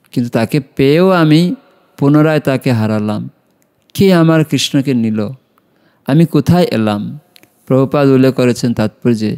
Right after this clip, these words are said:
এই ভাব শ্রীমতী রাধারানীর প্রথমে শ্রী চৈতন্য মহাপ্রভু অনুভব করেছিলেন যেন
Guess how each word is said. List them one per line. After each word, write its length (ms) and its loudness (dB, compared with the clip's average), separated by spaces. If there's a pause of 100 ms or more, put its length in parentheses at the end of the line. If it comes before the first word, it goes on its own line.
(760)
এই 160 2
ভাব 320 2
শ্রীমতী 480 0
রাধারানীর 800 2 (880)
প্রথমে 380 2
শ্রী 160 -4
চৈতন্য 380 0
মহাপ্রভু 460 0
অনুভব 380 2
করেছিলেন 680 0
যেন 480 0